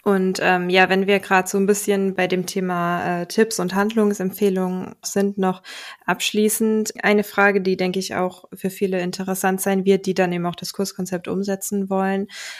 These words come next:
Also hast du noch konkrete Handlungsempfehlungen an pädagogische Fachkräfte,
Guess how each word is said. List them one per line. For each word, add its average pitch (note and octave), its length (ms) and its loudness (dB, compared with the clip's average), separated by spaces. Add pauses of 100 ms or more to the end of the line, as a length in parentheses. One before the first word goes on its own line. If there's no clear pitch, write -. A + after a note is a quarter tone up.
Also F3+ 220 0
hast - 240 0
du G3 320 4
noch F#3 280 -2
konkrete F#3+ 640 -2
Handlungsempfehlungen G3+ 1080 0
an F3+ 200 -2
pädagogische F#3 640 -4
Fachkräfte, F3+ 920 -6